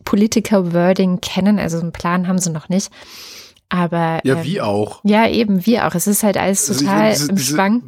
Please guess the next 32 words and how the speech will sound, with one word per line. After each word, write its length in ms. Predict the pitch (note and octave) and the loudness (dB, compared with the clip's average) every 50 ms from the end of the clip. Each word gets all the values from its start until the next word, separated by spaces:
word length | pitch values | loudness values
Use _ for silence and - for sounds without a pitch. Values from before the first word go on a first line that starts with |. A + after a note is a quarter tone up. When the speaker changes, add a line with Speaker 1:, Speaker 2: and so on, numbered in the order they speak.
| G#3 | -2
Speaker 2:
britische 440 | F3+ D#3 - F3+ E3+ E3 D#3+ D#3 - | -2 0 0 0 0 0 0 0 -2
Regierung, 720 | D3+ C3+ A#2+ C3 D3+ D3 E3+ E3 E3 E3 D#3 D3 - _ | -2 -6 -2 -2 0 0 2 0 0 0 -4 -6 -8 _
die 100 | - C#3+ | -4 -2
ist, 240 | - - - - - | -2 -2 -6 -4 -4
das 120 | C3 - | -4 -2
ist 140 | - - - | -2 -2 0
halt 220 | D3+ C#3+ C#3 - - | 0 -2 -2 -4 -6
wie 60 | D#3 | -4
so 120 | C#3+ D3+ | 0 0
ein 100 | C3+ B2 | 0 2
Hühnerhaufen. 840 | B2 D#3 F#3+ F3 C3+ G#2+ G#2 G#2 G2+ G#2+ G#2 - - D#3 F#3 - _ _ - | 2 0 0 0 0 -2 -2 0 0 -2 -2 -2 -4 -8 -8 -8 _ _ -4
Speaker 1:
<laughs> 560 | - - - - - - - - - - - - | -2 0 0 2 0 0 -2 -2 -4 -6 -2 -2
Speaker 2:
Da 80 | A#3+ G#3+ | -2 -2
kannst 380 | - - - C4+ C4 - - | -2 -4 -2 0 0 0 0
du, 60 | - | 0
kannst 280 | - C3+ C#3+ D#3+ D#3+ - | -2 -2 -2 0 0 2
du 60 | C#3+ | 2
halt 200 | C#3 C3+ C3 - - _ _ _ - - - _ | 2 0 -2 -6 -12 _ _ _ -20 -20 -14 _
wie 140 | - A#2+ A#2+ | -6 0 0
willst 180 | F#3 F#3+ - - | 0 0 2 0
du 60 | D3+ | 0
denn 60 | B2 | 0
da 40 | B2 | 0
einen 120 | G#2 G#2 | -2 -4
Plan 360 | - - D#3 F3 A3+ G3+ F#3 | -2 -2 -2 -2 0 -2 -2
machen? 300 | D3 G#2 G2 - - G2+ - - - - - - - - - _ | -2 -4 -6 -8 -10 -8 -8 -6 -6 -6 -6 -8 -10 -14 -6 _
Speaker 1:
Ja, 280 | A#3 G#3 G3 F#3+ - - _ | 2 2 2 2 0 -2 _
es 200 | - G3 F#3+ - | -2 0 0 2
ist 160 | G3 G3 G3+ | 0 0 -2
echt 260 | E3+ - F3 - - - | -4 -6 -6 -8 -10 -14
krass. 400 | - - F#3+ G3 G3 - - - | -6 -2 0 0 0 0 -4 -2
Und, 200 | - G#3 A3 G#3+ | 0 0 0 0